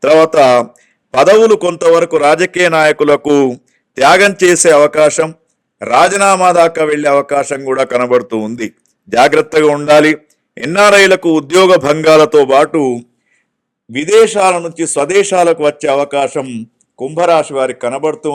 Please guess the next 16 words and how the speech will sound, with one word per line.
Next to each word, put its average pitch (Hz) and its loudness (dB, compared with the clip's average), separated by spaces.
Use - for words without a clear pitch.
ఉంది. 135 -10
కాబట్టి 143 -2
కుంభరాశి 180 0
జాతకులకు 151 -2
ముఖ్యంగా 160 -2
విష్ణు 131 -6
సహస్రనామ 175 0
పారాయణం 147 0
ప్రతిరోజు 139 -6
చేసుకుంటూ 139 -6
లయకారుడైనటువంటి 180 0
శివునికి 170 -4
ఐదు 160 -2
సోమవారాలు 170 2
అభిషేకాలు 147 -4
చేయండి. 151 -4